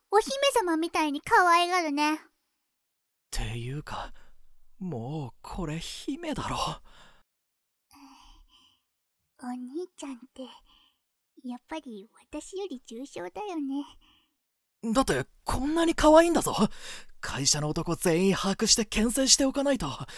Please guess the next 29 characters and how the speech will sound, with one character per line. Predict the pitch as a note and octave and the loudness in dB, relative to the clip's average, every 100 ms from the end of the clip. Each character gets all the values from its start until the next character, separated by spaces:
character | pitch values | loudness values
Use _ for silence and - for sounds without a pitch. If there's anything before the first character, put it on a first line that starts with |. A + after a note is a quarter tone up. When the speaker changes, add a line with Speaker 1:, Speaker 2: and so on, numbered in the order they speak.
| - - - - | -16 -16 -20 -18
Speaker 2:
絶 | G#2 - G#2 - | -8 -6 -6 -6
対 | C3+ E3 | -4 0
み | F3 | 2
ん | F3+ | 2
な | F#3 | 4
狙 | F#3+ G3 | 6 6
っ | G3 | 6
て | G#3+ | 6
る | G#3+ | 4
だ | F#3 | 4
ろ。 | - - - - - - _ _ _ | 2 0 -2 -12 -20 -20 _ _ _
Speaker 1:
そ | - - | -8 -2
れ | F4 | 0
は | C5+ D#5 D#5+ - | 2 2 0 6
ど | D5+ A#4+ | 8 8
う | A#4 | 8
か。 | A#4 A#4 - - - - - - | 4 4 0 -18 -20 -20 -12 -4
お | A4 | 0
姉 | G#4 G#4 | 0 0
ち | F#4 | -2
ゃ | F4+ | -4
ん | |
み | F4+ | -4
た | F#4+ | -4
い | F4+ | -4
な | G4 | -6
可 | |
愛 | |
い | - | -10